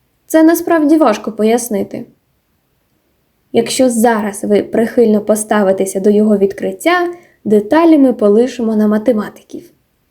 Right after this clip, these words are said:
Прийшов на допомогу Шуман. Бранк замовк. Розумієте, провадив Ауп, три плюс два буде п'ять, тому двадцять один перетворюється на п'ятдесят один.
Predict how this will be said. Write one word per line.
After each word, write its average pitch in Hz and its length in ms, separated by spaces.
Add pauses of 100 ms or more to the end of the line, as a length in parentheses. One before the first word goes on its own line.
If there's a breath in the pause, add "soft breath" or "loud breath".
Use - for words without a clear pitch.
(120)
Прийшов 208 360
на 196 120
допомогу 196 520
Шуман. - 360 (540)
Бранк 226 440 (140)
замовк. 202 560 (640)
Розумієте, 330 800 (400)
провадив 202 540
Ауп, - 380 (460)
три 381 220
плюс 302 320
два 359 360
буде 311 360
п'ять, 214 480 (260)
тому 294 340
двадцять 294 520
один 349 300
перетворюється 285 760
на 302 180
п'ятдесят 302 840
один. 220 500